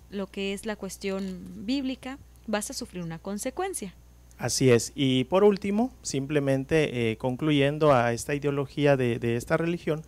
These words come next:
Speaker 2: por lo tanto, no hay duda de que cuando las Biblias o la Biblia usan la palabra infierno,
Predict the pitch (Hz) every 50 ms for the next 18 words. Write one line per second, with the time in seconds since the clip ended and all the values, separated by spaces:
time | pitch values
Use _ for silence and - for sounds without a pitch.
0 | - - - - - - - - - - 170 156 151 151 - 180 185 180 - 147
1 | 127 131 143 151 160 165 175 180 185 175 147 131 - - 123 - - 123 123 117
2 | 117 113 117 113 113 113 113 113 - 151 185 190 180 147 123 120 117 110 - -
3 | 120 117 117 123 156 185 175 156 139 127 123 127 139 147 - - 160 147 135 123
4 | - - 127 120 131 135 143 143 139 135 127 120 - - 180 175 175 175 147 127
5 | 117 113 117